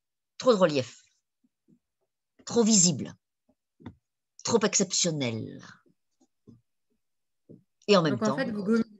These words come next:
Speaker 2: le réel.
Speaker 1: Oui. Je le retravaille, le réel. Hein ? Je dis volontiers que je n'invente pas, je réinvente. Toute ma capacité de fiction se tient dans le préfixe, de l'être, ré.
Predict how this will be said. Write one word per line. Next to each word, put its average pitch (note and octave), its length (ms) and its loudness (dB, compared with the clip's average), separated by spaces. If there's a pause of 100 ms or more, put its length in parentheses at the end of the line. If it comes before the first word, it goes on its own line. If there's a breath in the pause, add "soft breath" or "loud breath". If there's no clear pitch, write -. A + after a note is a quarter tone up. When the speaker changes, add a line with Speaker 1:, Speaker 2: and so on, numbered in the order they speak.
Speaker 2:
le A#3 100 -20
réel. F#3+ 520 -12 (440)
Speaker 1:
Oui. D3+ 180 -2 (1000)
Je D#3 80 2
le F3 40 6
retravaille, F3+ 440 2
le A#2+ 80 -4
réel. A2+ 280 -8 (1300)
Hein ? C3 160 -12 (300)
Je F3 160 4
dis E3+ 160 4
volontiers F3 480 2
que D#3+ 100 -4
je B2+ 120 -4
n'invente D3+ 300 -2
pas, A#3 120 0
je D3 100 -4
réinvente. C#3+ 720 -6 (1400)
Toute A#3+ 180 -4
ma G3 120 4
capacité E3 420 -2
de - 80 -16
fiction G#3 240 -6
se F3 100 -4
tient E3+ 160 -8
dans D3+ 80 -6
le C3+ 80 -6
préfixe, - 540 -10
de D#3+ 120 2
l'être, - 400 -4 (160)
ré. - 320 -2